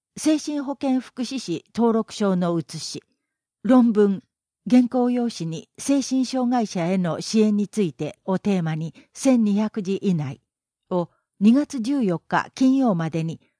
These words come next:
保健予防課保健相談係へ、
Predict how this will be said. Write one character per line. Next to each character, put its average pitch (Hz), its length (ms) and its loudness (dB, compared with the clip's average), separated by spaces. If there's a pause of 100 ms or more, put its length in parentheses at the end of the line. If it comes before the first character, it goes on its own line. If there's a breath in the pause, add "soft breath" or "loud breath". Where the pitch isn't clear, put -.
(120)
保 220 120 0
健 277 260 2
予 262 140 0
防 240 240 0
課 - 240 0
保 202 140 -2
健 254 240 4
相 233 220 -2
談 226 220 2
係 151 440 -4
へ、 131 100 -14